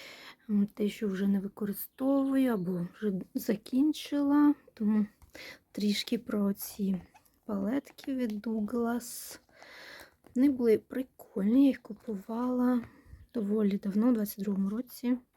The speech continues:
І вже видно, який мені сподобався найбільше, той використала, а ті, що не сподобалися, ну таке. Пензлики тут дуже добрі, їх собі залишаю. Вони,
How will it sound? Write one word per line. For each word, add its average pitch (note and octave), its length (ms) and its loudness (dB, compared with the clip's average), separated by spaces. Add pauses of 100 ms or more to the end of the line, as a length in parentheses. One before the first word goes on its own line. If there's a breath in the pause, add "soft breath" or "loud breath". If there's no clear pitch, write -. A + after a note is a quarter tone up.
(1080 loud breath)
І G#3 100 0
вже G#3+ 220 0
видно, G#3+ 380 4 (200 loud breath)
який B3+ 340 6
мені A#3 200 8
сподобався G#3+ 640 0
найбільше, A3+ 480 -4
той A3+ 180 -2
використала, A3 720 0
а G3 40 2
ті, G#3 140 -8
що - 180 -4
не G#3 120 4
сподобалися, G3 1000 -2
ну G3+ 200 0
таке. G3 560 -6 (1500 loud breath)
Пензлики A#3+ 460 4
тут G3+ 120 -2
дуже G3 240 0
добрі, G#3 300 -2
їх G3+ 120 -4
собі G#3+ 260 -4
залишаю. G3 1040 0
Вони, A#3+ 320 6